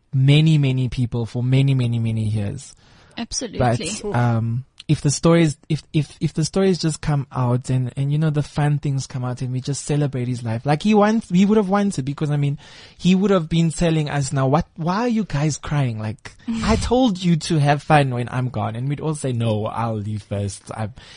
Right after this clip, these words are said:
Speaker 1: 'cause I used to tease him that I'm older than him all the time. So I'm like, "You need to listen to me because I'm actually older than you."
Speaker 2: <laughs>
Speaker 1: So don't stop doing things and stop <laughs> doing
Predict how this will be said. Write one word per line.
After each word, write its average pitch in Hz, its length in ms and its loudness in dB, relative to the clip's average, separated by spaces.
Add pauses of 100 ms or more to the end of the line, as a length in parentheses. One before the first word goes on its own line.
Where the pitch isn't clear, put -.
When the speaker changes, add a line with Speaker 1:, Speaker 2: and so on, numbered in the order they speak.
Speaker 1:
'cause 139 140 -2
I 139 40 0
used 139 120 -2
to 139 80 -6
tease 160 200 -4
him 143 60 -4
that 127 140 -4
I'm 120 160 -4
older 123 180 -6
than 113 140 -4
him 110 440 -6
all 123 140 -6
the 110 120 -6
time. 110 320 -6
So 123 120 -8
I'm 110 60 -6
like, 107 160 -10
"You 120 80 -4
need 139 140 0
to 180 80 0
listen 135 360 -2
to 127 120 -8
me 165 220 -2 (220)
because 131 220 -4
I'm 127 180 -2
actually 131 360 -6
older 110 260 -10
than 101 180 -10
you." 98 60 -4
Speaker 2:
<laughs> - 100 4 (560)
Speaker 1:
So 151 200 0
don't 131 460 2
stop - 460 -6 (220)
doing 127 340 -2 (100)
things 117 360 -4
and 143 120 -2
stop 143 260 2
<laughs> 180 60 -12
doing 147 280 -2